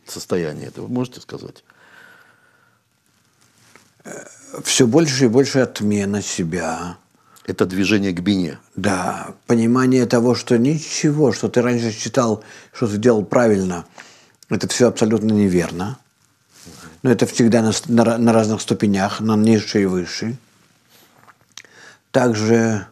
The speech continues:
Speaker 2: эм, это все больше и больше предпочтение учителя в его новом виде, который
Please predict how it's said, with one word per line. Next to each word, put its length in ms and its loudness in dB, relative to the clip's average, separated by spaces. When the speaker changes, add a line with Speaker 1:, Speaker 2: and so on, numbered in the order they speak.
Speaker 2:
эм, 960 -4
это 1040 -2
все 180 2
больше 340 2
и 20 6
больше 360 0
предпочтение 1200 -2
учителя 880 -2
в 60 -4
его 300 6
новом 760 4
виде, 800 4
который 840 4